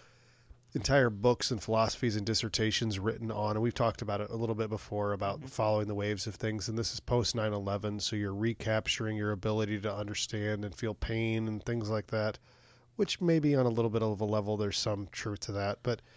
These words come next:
Speaker 2: There was also the waterboarding thing and how much can we torture terrorists
Speaker 1: Yep.
Speaker 2: and things like that.
Speaker 1: Yep, for sure. Um, that being said, I don't think Eli Roth thought about any of that shit when he made this
Speaker 2: No.
Speaker 1: movie.
Speaker 2: No.
Speaker 1: It's just a matter of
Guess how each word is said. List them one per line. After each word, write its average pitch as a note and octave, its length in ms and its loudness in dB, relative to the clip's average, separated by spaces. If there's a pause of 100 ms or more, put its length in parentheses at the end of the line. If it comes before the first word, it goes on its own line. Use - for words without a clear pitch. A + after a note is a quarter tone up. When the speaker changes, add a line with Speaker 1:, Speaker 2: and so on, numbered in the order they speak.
(140)
Speaker 2:
There D3 100 -6
was C#3+ 140 -8
also C3+ 300 -4
the B2 120 -8
waterboarding A#2+ 600 -4
thing B2 340 -6
and A2+ 300 -8 (120)
how A#2 420 -4
much A#2 280 -8
can B2 100 -10
we A#2 100 -8
torture A#2 340 -10
terrorists A2+ 460 -6
Speaker 1:
Yep. C#3+ 100 6
Speaker 2:
and B2+ 80 -4
things A#2 180 -12
like A2 160 -16
that. A2 220 -10
Speaker 1:
Yep, D#3+ 240 2
for C3+ 120 -2
sure. G#2+ 280 -4 (320)
Um, A#2 500 2 (240)
that B2 140 2
being G#2 160 -4
said, B2 500 6 (260)
I C#3 60 2
don't A2+ 140 2
think A2 140 -6
Eli A2 180 2
Roth G#2 300 0
thought G#2+ 180 -4
about F#2+ 180 -8 (140)
any A2+ 140 0
of F#2+ 60 -2
that F#2+ 120 -4
shit - 280 2
when G#2 100 -6
he G#2 80 -2
made F#2+ 140 0
this G#2+ 160 -4
Speaker 2:
No. G2+ 60 -8
Speaker 1:
movie. G2 240 -6 (240)
Speaker 2:
No. A2 240 -8 (100)
Speaker 1:
It's B2+ 160 0
just - 160 0
a A2+ 40 -4
matter G#2 260 0
of G2 80 -4